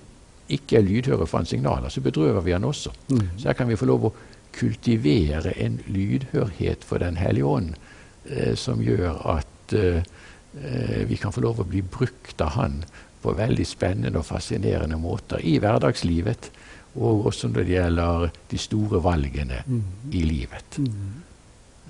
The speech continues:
Speaker 1: Så, eh, dette er et nøkkelvers. "Bedrøv ikke
Speaker 2: Ja.
Speaker 1: Den hellige ånd."
Speaker 2: Ja.
Speaker 1: Vær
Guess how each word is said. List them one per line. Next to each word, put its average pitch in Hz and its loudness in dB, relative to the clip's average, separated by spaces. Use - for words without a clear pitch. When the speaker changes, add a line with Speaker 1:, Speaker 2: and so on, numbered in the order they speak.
Speaker 1:
Så, 110 0
eh, 85 0
dette - 0
er 90 0
et 87 -2
nøkkelvers. - -2
"Bedrøv 95 2
ikke - -4
Speaker 2:
Ja. - 2
Speaker 1:
Den 73 0
hellige 73 0
ånd." - -8
Speaker 2:
Ja. 101 -8
Speaker 1:
Vær 95 4